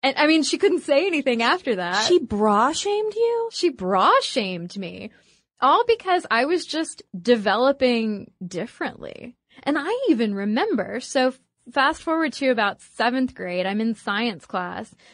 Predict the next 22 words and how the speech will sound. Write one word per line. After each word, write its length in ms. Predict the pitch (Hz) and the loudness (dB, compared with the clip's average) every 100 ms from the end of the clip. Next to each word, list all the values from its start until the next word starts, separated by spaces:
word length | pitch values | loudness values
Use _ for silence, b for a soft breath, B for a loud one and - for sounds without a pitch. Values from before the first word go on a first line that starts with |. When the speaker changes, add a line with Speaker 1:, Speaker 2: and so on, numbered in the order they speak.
| b _ | b _
Speaker 1:
My 160 | 240 247 | -2 -2
teacher 680 | - 302 320 220 175 190 | -2 -4 -4 -6 -6 -8
is 380 | - 214 220 202 | -6 -2 -2 -4
this 200 | 220 247 | -8 0
amazing 640 | 247 226 247 262 254 240 | 2 4 2 2 2 2
guy. 320 | 214 180 185 | 2 2 2
He's, 100 | 190 202 | 0 -4
like, 120 | - | -6
so 220 | 240 233 | -4 -2
funny. 340 | 220 208 202 | -2 -4 -4
He's 180 | 202 196 - | -6 -6 -6
everybody's 360 | 208 220 226 | -4 -2 -2
favorite 300 | 208 196 196 | -4 -6 -6
teacher. 420 | - 185 170 170 - | -8 -8 -8 -8 -6
I 140 | 254 | -6
think 180 | 285 277 | -6 -12
this 100 | 247 | -4
might 100 | 254 | -2
have 60 | 220 | -2
been 120 | 202 | -6
eighth 200 | 180 175 | -8 -10
grade. 300 | 175 139 | -8 -8